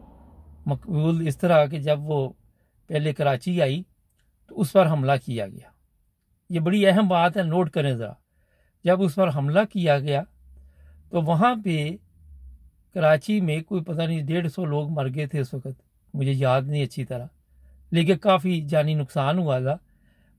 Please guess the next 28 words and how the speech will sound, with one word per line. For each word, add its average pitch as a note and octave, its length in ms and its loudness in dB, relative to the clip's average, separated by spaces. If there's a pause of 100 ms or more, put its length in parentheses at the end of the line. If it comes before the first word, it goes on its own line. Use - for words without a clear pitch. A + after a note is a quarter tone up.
मगर D#3 300 4
बेनज़ीर F#3 560 2
बच E3+ 260 2
गई A2+ 140 -10
थी। - 200 -20 (1120)
और D3+ 100 2
मुशर्रफ D3+ 460 0
ने F3 140 0
ये D#3+ 140 0
सोच C#3+ 320 -2
लिया E3+ 280 2
था D3+ 140 2
उस B2+ 120 -4
वक़्त C3 320 -4 (500)
कि F3 120 2
बेनज़ीर D#3+ 520 0
को F3 120 -4
रास्ते D3 380 2
से D3+ 160 -4
हटाना C3 360 -2
है। D3+ 160 0 (400)
कहा E3 200 2
जा D#3 220 2
रहा D3+ 120 2
है D3+ 60 -2
कि D#3+ 120 -4
जरदारी, C#3 640 -2 (640)
ए, C#3+ 300 -4